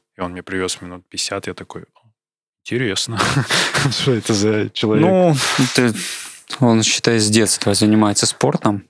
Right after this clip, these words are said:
Speaker 1: Да,
Speaker 2: но
Speaker 1: а у тебя, ну, какая, какая цель и задача в этом во всём? То есть ты хочешь, э,
Speaker 2: Я х-, и
Speaker 1: триатлон именно дальше?
Speaker 2: Ну, я сначала хочу пробежать горный, а, у-, горную ультру, это вот Дагестан будет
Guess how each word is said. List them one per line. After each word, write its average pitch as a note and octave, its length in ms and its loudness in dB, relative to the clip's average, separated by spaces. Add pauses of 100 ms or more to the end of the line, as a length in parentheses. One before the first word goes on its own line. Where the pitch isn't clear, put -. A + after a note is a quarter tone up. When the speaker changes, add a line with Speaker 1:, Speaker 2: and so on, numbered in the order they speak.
(140)
Speaker 1:
Да, A2 220 4
Speaker 2:
но G#2+ 80 0
Speaker 1:
а G2+ 40 4
у G#2+ 80 4
тебя, A2+ 920 2 (140)
ну, A#2 100 -10
какая, G2+ 480 0
какая A2 260 0
цель G#2 280 0
и G2 40 0
задача G2 500 -2
в F2+ 40 -6
этом F#2 280 -8
во F#2+ 40 -4
всём? F#2+ 380 -4
То - 120 -6
есть F#2+ 200 -4
ты G#2+ 400 -2
хочешь, - 720 -2
э, G2 100 -2
Speaker 2:
Я B2+ 160 4
х-, - 140 0
и D#3+ 240 2
Speaker 1:
триатлон G2 500 -2
именно F2 280 -16
дальше? - 420 -4
Speaker 2:
Ну, C#3 220 4
я C3 140 6
сначала C3 400 4
хочу B2 360 2
пробежать A2+ 720 2
горный, A#2+ 540 4 (120)
а, G#2+ 220 2
у-, A2 260 4
горную G#2 400 4
ультру, G#2 360 2
это G#2+ 160 2
вот G#2 100 0
Дагестан G#2 560 0
будет G#2 320 -2